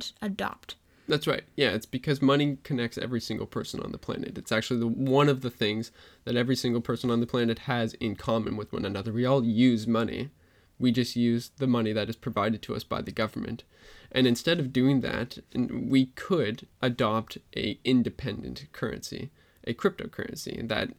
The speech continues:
Speaker 2: is, uh, without borders and without limits and not going to be restricted or able to be restricted by any one government. That is really what Bitcoin's all about. It's about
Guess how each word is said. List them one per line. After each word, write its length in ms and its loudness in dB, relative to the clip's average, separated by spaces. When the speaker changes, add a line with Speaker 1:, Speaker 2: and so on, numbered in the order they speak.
Speaker 2:
is, 440 0
uh, 120 0
without 380 2
borders 460 -6
and 100 -2
without 300 -2
limits 360 -2
and 200 0
not 200 -2
going 220 2
to 60 2
be 100 0
restricted 600 -4
or 200 -4
able 380 2
to 160 -6
be 140 -4
restricted 540 -4
by 180 -4
any 340 -2
one 360 -4
government. 480 -4
That 180 -6
is 360 -2
really 380 2
what 220 0
Bitcoin's 440 -6
all 160 -2
about. 280 0
It's 160 -8
about 320 2